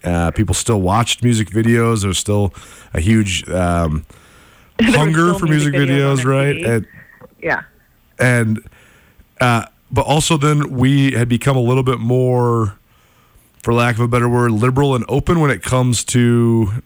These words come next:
Speaker 1: sexuality and, uh, sex symbols. I think our, our sex symbols have always existed in pop culture, but they got a lot more sexy in the late nineties. And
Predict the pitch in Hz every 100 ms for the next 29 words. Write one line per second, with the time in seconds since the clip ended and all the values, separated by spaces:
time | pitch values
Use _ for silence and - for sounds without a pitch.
0 | _ - 131 113 - 95 104 139 165 104
1 | - 101 95 92 90 87 98 95 90 87
2 | 82 - - - _ _ - - 135 -
3 | - - 139 147 175 160 131 151 127 110
4 | - 117 107 - 143 - 143 143 156 135
5 | 107 110 123 113 104 113 - 143 135 127
6 | 131 104 - 139 - 139 120 - 110 107
7 | 120 120 123 110 101 - 113 - 160 -
8 | - - - - - 127 143 147 151 147
9 | 156 160 170 - - 127 127 123 117